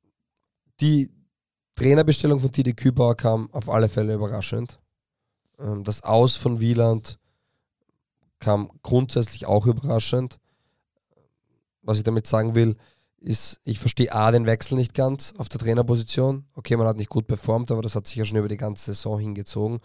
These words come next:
Und ich finde, Wieland hat, ähm, war natürlich noch nicht so stabil in den, in den Leistungen, die sie gezeigt haben, aber ich finde, man hat schon eine klare Handschrift gesehen. Und zweiteres, warum Didi Kübauer?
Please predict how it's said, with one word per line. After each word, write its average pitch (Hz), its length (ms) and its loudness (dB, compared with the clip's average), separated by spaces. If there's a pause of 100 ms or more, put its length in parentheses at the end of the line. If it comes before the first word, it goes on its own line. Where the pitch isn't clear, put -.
(460)
Und - 120 -14
ich 127 100 -10
finde, 110 320 -4
Wieland 110 320 0
hat, 107 240 -2 (500)
ähm, 110 340 -10 (480)
war 113 180 0
natürlich 117 260 4
noch 120 80 4
nicht 117 180 0
so 120 100 -2
stabil 123 640 0
in 113 220 -10
den, 107 640 -6 (180)
in 104 80 -14
den 104 100 -2
Leistungen, 123 680 0
die - 80 -10
sie 113 140 -4
gezeigt 110 440 -4
haben, 120 160 2
aber 104 220 -2 (320)
ich - 80 -16
finde, 117 180 -4
man 110 40 2
hat 104 120 0
schon 113 140 -2
eine 110 100 -2
klare 104 280 -4
Handschrift 110 400 -4
gesehen. 120 420 -2 (720)
Und - 180 -10
zweiteres, 107 800 0 (720)
warum 110 360 0
Didi - 260 -10
Kübauer? 123 600 -2